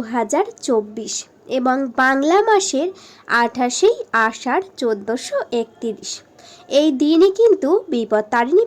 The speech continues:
পূজা। অনেকেই আছেন হয়তো নয় জুলাই বিপত্তারিণী পূজা করতে পারবেন না বা অনেক সমস্যার কারণে করা হবে না, সেক্ষেত্রে কিন্তু আপনারা দ্বিতীয় দিন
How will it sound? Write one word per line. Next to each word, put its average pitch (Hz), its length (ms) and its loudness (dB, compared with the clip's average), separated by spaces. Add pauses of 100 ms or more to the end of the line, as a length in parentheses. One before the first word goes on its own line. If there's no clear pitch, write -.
পূজা। 220 320 0 (560)
অনেকেই 403 640 4
আছেন 370 380 2 (100)
হয়তো 311 480 0 (240)
নয় 254 340 2
জুলাই 320 420 4
বিপত্তারিণী 233 800 -2
পূজা 269 360 0 (200)
করতে 269 420 0 (180)
পারবেন 220 500 0
না 285 180 2 (520)
বা 339 160 4 (180)
অনেক 277 380 2
সমস্যার 233 680 -2
কারণে 254 400 2 (120)
করা 415 300 4
হবে 208 300 -4
না, 240 140 2 (540)
সেক্ষেত্রে 302 680 0
কিন্তু 370 340 4 (100)
আপনারা 233 440 -2 (140)
দ্বিতীয় 254 560 0
দিন 311 200 4